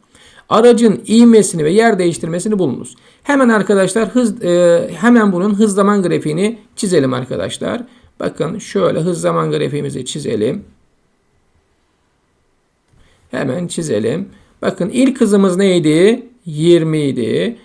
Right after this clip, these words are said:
Sonraki hızımız ne olacak? Elli olacak arkadaşlar. Şöyle.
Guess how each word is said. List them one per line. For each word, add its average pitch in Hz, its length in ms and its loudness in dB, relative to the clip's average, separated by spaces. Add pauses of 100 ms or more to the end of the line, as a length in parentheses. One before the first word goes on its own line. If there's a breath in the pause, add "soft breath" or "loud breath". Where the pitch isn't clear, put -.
(120)
Sonraki 247 540 2
hızımız 190 340 0
ne 190 60 -2
olacak? 185 560 -2 (240)
Elli 185 280 4
olacak 127 280 0
arkadaşlar. 117 640 -8
Şöyle. - 720 -8